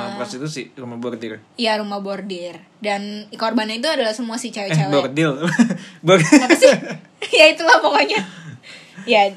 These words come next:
Speaker 1: jadi semua korbannya itu adalah si cewek-cewek pelayannya
Speaker 2: Iya, iya, iya.
Speaker 1: itu.
Speaker 2: Mm-mm.
Speaker 1: Dan banyak kliennya juga. Ya
Speaker 2: Mm.
Speaker 1: gitulah. Pokoknya ada dua ratus. Itu juga gila sih.
Speaker 2: Mm-mm.
Speaker 1: Gila banget.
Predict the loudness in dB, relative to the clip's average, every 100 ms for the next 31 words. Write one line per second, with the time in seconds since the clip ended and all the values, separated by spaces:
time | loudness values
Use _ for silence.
0 | -10 -6 -2 -2 -4 -6 -8 -8 -6 -4
1 | -4 -4 -4 -2 -2 -2 -2 -4 -6 -8
2 | -6 -6 -6 -6 -4 -4 -4 -6 -10 _
3 | -10 -4 -4 -4 -6 -8 -8 -6 -6 -8
4 | -14 -16 -18 -18 -18 -14 -12 -14 -18 -20
5 | -20 -2 6 6 6 -2 -4 -4 -4 -4
6 | -6 -6 -8 -12 -12 -10 -4 -2 -2 -4
7 | -4 -8 -14 -4 -2 -2 -4 -6 -8 -10
8 | -12 -14 -16 -16 _ _ -6 -4 -4 -6
9 | -6 -10 -12 -18 _ -16 -14 -10 -8 -4
10 | -4 -4 -6 -6 -10 -10 -10